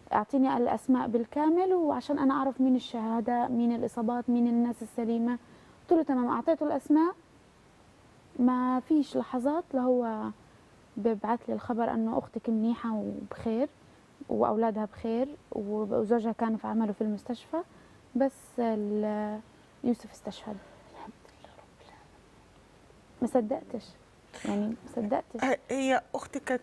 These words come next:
Speaker 3: موجودة في البيت
Speaker 1: آه،
Speaker 3: مع
Speaker 1: أختي في البيت.
Speaker 3: تلات و-، هي ليها تلات ولاد،
Speaker 1: آه،
Speaker 3: يو-،
Speaker 1: جوري،
Speaker 3: يوسف الصغير.
Speaker 1: آه، جوري،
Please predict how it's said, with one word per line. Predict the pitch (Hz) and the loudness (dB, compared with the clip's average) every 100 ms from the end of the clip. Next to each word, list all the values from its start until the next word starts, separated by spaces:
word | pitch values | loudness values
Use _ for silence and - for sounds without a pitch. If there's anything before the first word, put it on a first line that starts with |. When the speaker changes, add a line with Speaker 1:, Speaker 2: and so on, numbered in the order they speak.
| - | -4
Speaker 3:
موجودة | 233 226 269 | -4 -2 -2
في | 254 | -2
البيت | 208 185 254 311 - | -2 0 0 -2 -2
Speaker 1:
آه، | 208 | 0
Speaker 3:
مع | 214 240 254 | 2 2 2
Speaker 1:
أختي | 247 | 0
في | 233 | 0
البيت. | 202 | 0
Speaker 3:
تلات | 262 233 - | 0 0 -2
و-، | |
هي | 226 262 | 0 2
ليها | 240 285 | 2 2
تلات | 254 208 190 | 0 -2 -2
ولاد، | - - | 0 0
Speaker 1:
آه، | 214 | 0
Speaker 3:
يو-، | 226 254 | 0 0
Speaker 1:
جوري، | 208 269 | 4 4
Speaker 3:
يوسف | 262 269 285 | 4 4 2
الصغير. | 349 226 185 165 | 0 0 0 2
Speaker 1:
آه، | 214 196 202 | 0 0 -2
جوري، | 202 262 269 285 | 2 4 4 4